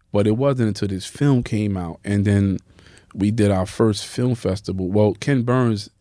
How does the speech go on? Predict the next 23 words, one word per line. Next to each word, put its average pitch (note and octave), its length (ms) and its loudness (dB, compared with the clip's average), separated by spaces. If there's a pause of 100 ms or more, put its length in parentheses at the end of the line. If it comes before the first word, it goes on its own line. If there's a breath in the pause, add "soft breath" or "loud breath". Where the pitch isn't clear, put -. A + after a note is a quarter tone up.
and, G#2 320 -2
and G#2+ 180 -6
Sarah A2 420 0
and G2+ 120 -2
Dave, A2 460 0
who's G2+ 180 -6
her G2 120 -4
husband, A2 500 -2
who's G#2 160 -4
also A2 260 2
executive G2 400 -2
producer G2 380 -2
and F#2 180 -2
director F#2+ 380 -2
of F#2 60 -4
the - 60 -10
film, A2 260 -2 (640 soft breath)
they, A#2 220 2
um, G#2 540 -2
they A2 140 2
went A2 240 0
to, G2+ 240 -4
uh, F#2 520 -8